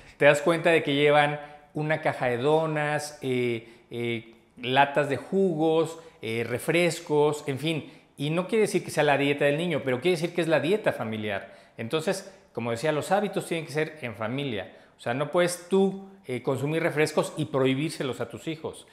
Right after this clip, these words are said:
O sea, tienes que ser congruente con tu propia alimentación, porque, eh, lo que es sano para ti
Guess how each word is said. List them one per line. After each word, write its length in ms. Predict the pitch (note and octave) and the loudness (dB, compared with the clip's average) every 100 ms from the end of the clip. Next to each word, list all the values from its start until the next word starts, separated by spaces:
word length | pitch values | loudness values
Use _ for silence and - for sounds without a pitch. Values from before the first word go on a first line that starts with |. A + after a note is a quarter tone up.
| - - _ | -20 -20 _
O 80 | |
sea, 240 | - A#2+ - | -2 -2 0
tienes 300 | E3 F#3 F3+ | -2 -2 -2
que 100 | E3+ | -2
ser 220 | D#3 D3 | -2 0
congruente 560 | D3 D3+ D3+ C#3+ C#3 C3+ | -2 0 0 0 -4 -2
con 340 | B2+ A#2 - | -4 -4 -6
tu 160 | D#3 - | -6 0
propia 320 | D#3+ F3+ F3+ | 0 2 0
alimentación, 720 | C#3 A#2+ A2+ - A2+ A2+ F3 - | 0 -2 -4 -6 -4 -6 -8 -10
porque, 560 | - B2 G#2+ - - - _ A#2+ | -10 -6 -8 -10 -20 -20 _ -8
eh, 220 | A#2+ A2+ | -6 -4
lo 160 | B2+ C3 | -6 -2
que 60 | F3+ | -2
es 60 | |
sano 340 | - F3+ F#3 E3+ | 2 2 2 2
para 260 | C3+ E3+ | 2 2
ti 340 | - D3+ G#3 | -2 -4 -6